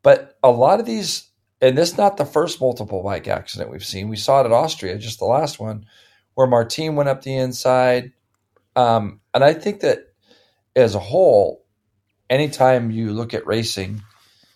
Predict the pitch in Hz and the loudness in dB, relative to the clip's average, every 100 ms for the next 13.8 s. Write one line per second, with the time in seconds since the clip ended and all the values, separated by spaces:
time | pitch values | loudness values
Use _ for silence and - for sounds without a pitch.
0 | _ - 120 117 127 127 120 117 123 120 | _ -4 -4 0 0 0 -2 -2 -2 -4
1 | 135 117 151 147 107 104 - 131 113 90 | -6 -6 -6 -6 -8 -10 0 2 2 0
2 | - _ _ _ - 107 113 113 117 117 | -6 _ _ _ -2 0 4 2 2 0
3 | 123 117 104 101 107 104 - 156 127 104 | -2 -2 -4 -6 -8 -6 -6 -6 -4 -4
4 | 110 120 _ _ _ _ _ _ _ _ | -6 -8 _ _ _ _ _ _ _ _
5 | _ 147 131 131 127 113 123 117 120 117 | _ -4 -2 2 2 2 -2 -2 2 2
6 | 117 117 113 110 110 107 - 113 113 113 | 2 -2 -2 0 -2 -2 -6 -4 -4 -6
7 | 110 110 120 123 - 95 95 117 _ _ | -10 -10 -10 -10 -8 -6 -6 -12 _ _
8 | _ _ _ _ - 110 113 110 - - | _ _ _ _ -6 -2 -2 -4 -10 -14
9 | _ _ _ _ _ - 117 127 117 113 | _ _ _ _ _ 0 2 2 0 -2
10 | 110 107 110 - 98 98 127 151 - _ | -4 -6 -8 -6 -8 -6 -6 -6 -8 _
11 | _ - - - 107 104 113 _ 131 135 | _ -20 -18 -2 -2 -2 -8 _ -10 -6
12 | 143 - 165 190 226 185 151 131 113 - | -6 -2 0 0 0 -4 2 0 0 -6
13 | 147 - 107 127 143 92 117 | -8 -8 -6 -4 -2 -2 -6